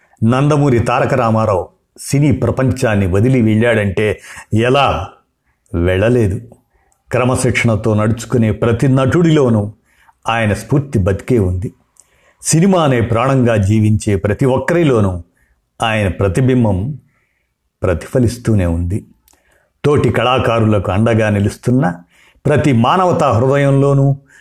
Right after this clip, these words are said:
నిలువెత్తు విగ్రహమై ఆయన నిల్చునే ఉన్నారు. నటనే శ్వాసగా,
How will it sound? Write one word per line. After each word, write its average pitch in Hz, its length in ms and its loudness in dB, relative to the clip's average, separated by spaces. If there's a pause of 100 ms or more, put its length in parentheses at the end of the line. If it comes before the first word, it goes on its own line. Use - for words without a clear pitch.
(180)
నిలువెత్తు 147 840 2 (200)
విగ్రహమై 131 760 0 (360)
ఆయన 107 300 0
నిల్చునే 90 560 0
ఉన్నారు. 92 480 -2 (1080)
నటనే 110 560 0
శ్వాసగా, 110 720 -2